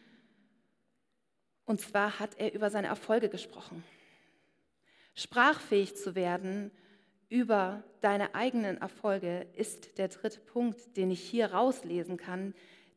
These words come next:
den man hier auf unser Leben ganz gut anwenden kann.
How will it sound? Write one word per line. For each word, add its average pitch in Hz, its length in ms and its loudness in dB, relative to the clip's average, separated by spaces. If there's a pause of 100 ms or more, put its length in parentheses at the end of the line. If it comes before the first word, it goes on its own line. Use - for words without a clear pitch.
den 208 180 6
man 214 220 4
hier 208 480 -2 (540)
auf 202 240 2
unser 233 300 8
Leben 190 360 2
ganz 202 300 -2
gut 220 220 -8
anwenden 175 500 -2
kann. - 200 -16